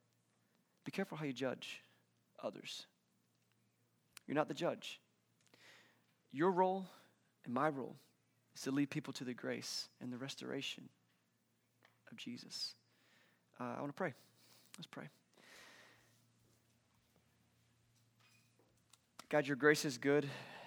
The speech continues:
and, uh, like the Bible verse says, it, it is sufficient. Um, there are times when I just feel like I need more, I need more help, I need more clarity, I need more discernment, whatever, more opportunities, but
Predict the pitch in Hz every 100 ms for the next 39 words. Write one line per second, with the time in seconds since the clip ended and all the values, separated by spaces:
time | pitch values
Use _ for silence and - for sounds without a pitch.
0 | - - - 127 123 120 123 123 120 123
1 | - - - - _ - - _ _ -
2 | _ _ _ _ _ _ _ - 135 -
3 | 131 131 135 135 131 139 143 131 123 123
4 | 123 127 123 - - 139 - - _ _
5 | _ _ _ _ _ _ _ _ - -
6 | _ 117 110 110 113 _ - - _ _
7 | _ _ _ _ _ _ - 127 147 127
8 | 123 117 - 131 127 135 131 131 151 143
9 | 127 127 131 131 127 135 131 113 123 127
10 | 123 117 - 139 131 127 123 120 120 120
11 | 120 123 123 - - - - _ _ -
12 | - - - 143 139 135 127 90 127 139
13 | 123 123 131 131 131 - 143 127 117 107
14 | - 113